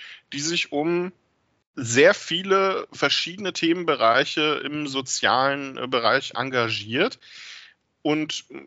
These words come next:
das muss man ja dann auch mal sagen, ähm, dass Mark Allen da inzwischen ein richtig ordentliches Vorbild geworden ist. Also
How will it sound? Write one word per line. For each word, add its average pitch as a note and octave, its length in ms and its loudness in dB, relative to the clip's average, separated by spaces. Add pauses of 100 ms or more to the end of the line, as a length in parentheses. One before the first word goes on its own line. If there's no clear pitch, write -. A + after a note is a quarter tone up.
(180)
das D3+ 160 -4
muss F3+ 160 -4
man A3 120 4
ja G#3 100 6
dann G3 160 0
auch G3 160 2
mal F3+ 220 6
sagen, B2+ 640 2
ähm, C#3 340 -6
dass - 220 -2
Mark C#3+ 240 0
Allen D#3 260 -2
da C#3+ 160 6
inzwischen D3+ 720 -8
ein C3 100 -8
richtig D#3 440 -6 (100)
ordentliches D3+ 800 0
Vorbild B2 640 0
geworden A2+ 440 0
ist. C3 380 -2
Also B2 280 0